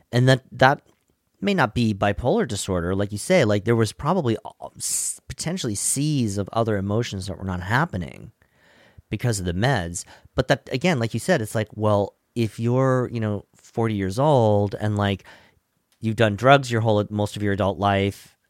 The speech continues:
and, like, not coped with stress and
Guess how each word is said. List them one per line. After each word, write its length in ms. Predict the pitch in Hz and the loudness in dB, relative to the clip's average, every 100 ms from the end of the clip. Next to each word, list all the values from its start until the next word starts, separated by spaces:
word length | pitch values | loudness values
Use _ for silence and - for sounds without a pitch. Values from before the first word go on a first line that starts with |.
| _ - | _ -4
and, 160 | 110 | 0
like, 180 | 104 101 | 0 -2
not 260 | 104 104 - | -2 -4 -4
coped 420 | - 170 - - | 0 0 0 -2
with 440 | 107 95 - - _ | -2 -2 -8 -20 _
stress 680 | - - 80 85 - - - _ _ _ _ _ _ _ _ | -16 -6 -4 -4 -6 -8 -14 _ _ _ _ _ _ _ _
and 520 | 110 104 98 101 98 | 0 0 0 -2 -4